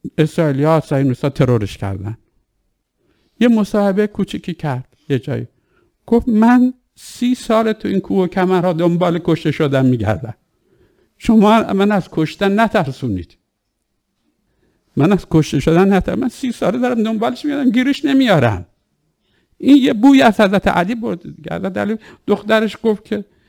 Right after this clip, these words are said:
نرو بیرون، گفت: «من از قضای الهی رو بگردانم، امشب که وعده داده شدم نرم بیرون.» از بیت خود خارج شد، مهاجری الله. و چون ابن ملجم لعنت الله علیه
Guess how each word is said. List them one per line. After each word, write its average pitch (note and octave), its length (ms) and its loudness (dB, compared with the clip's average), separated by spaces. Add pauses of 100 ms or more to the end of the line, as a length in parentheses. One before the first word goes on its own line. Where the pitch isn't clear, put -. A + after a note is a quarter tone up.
(200)
نرو A3+ 340 4
بیرون، D3+ 460 2
گفت: C4+ 140 0
«من B3+ 180 4
از A3+ 220 -2
قضای G#3 380 -6
الهی F#3+ 420 -2 (180)
رو A3+ 180 -2
بگردانم، G3+ 760 0 (1600)
امشب G#3 380 0
که A3+ 100 -4
وعده E3 380 0
داده E3 280 -4
شدم E3 300 -2
نرم G#3 360 4
بیرون.» G3 360 0 (960)
از E3+ 320 0
بیت E3+ 360 4
خود B3 280 0
خارج G#3 440 2
شد، F#3+ 280 -6
مهاجری F#3 560 2
الله. A2+ 500 0 (2250)
و A#2 100 0
چون A3 360 2
ابن E3+ 280 2
ملجم E3+ 520 2
لعنت E3+ 460 0
الله D3 220 0
علیه D#3+ 520 2